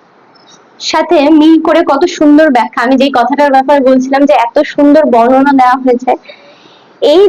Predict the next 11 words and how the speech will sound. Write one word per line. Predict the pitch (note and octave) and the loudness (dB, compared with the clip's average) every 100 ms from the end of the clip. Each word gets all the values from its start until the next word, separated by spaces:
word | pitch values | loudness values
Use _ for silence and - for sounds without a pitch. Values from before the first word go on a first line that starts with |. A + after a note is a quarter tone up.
| G#4 | 2
ধরনের | F#4+ G4 G#4 G#4+ | 0 0 0 0
ভীতি | D4 G#3+ D#4 D#4+ G4 D#4 A#3 | 0 0 0 0 0 2 0
ও | - C4 | 0 2
মানসিক | C4+ B3 C4 D4+ - E4+ A#3 | 2 2 0 -2 -2 -2 -2
ভারসাম্যের | A3+ A#3+ C4 - D#4+ D#4+ D#4+ D#4+ D4 | -2 -2 -2 -4 0 2 2 2 0
অভাব | - G#3 G#3 D4+ C#4+ - | 0 -2 -2 -4 -4 -2
তখনই | B3 B3 F4+ G#4 | -2 0 0 2
দেখা | F4+ F4+ F4+ G4+ | 2 0 0 -2
দেয় | C#4+ D4+ A#3+ C4+ - - - A#3+ | 2 2 0 -2 -6 -20 -6 0
যখন | A#3 B3+ B3+ B3+ G4+ G4 | 2 0 -2 -2 2 2
মানুষ | F4 F4 A#4 D#5 C6+ | 2 2 2 -2 -8